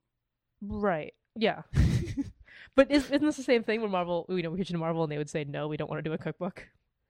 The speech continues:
Speaker 2: No, because if they said, "No, we don't wanna do a cookbook, but you can do a blog about it," you're still within your rights to do it.
Speaker 1: True, and they're still in their rights to,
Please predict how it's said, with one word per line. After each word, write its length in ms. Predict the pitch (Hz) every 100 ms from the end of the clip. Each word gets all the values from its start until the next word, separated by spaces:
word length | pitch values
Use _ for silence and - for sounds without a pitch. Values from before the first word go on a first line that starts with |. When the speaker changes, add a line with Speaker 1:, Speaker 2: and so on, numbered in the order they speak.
| _ _ _ _ _
Speaker 2:
No, 160 | 185 165
because 240 | 131 139 131
if 120 | -
they 100 | 151
said, 200 | 160 139
"No, 100 | 139
we 80 | 139
don't 100 | 135
wanna 100 | 127
do 20 |
a 20 | 123
cookbook, 340 | 143 131 127
but 100 | -
you 120 | 120 117
can 100 | 123
do 100 | 113
a 40 |
blog 340 | - 117 139 127
about 260 | 110 107
it," 140 | 113 - _ _ _ _ -
you're 140 | 127
still 400 | - 151 147 117
within 220 | 120 120 123
your 140 | 113
rights 280 | 120 120 -
to 100 | 113
do 220 | - 147
it. 140 | 90 - _ _ _ _ _
Speaker 1:
True, 320 | - 277 190
and 80 | 180
they're 100 | 202
still 180 | 202 220
in 40 | 190
their 100 | 180
rights 200 | 170
to, 100 | -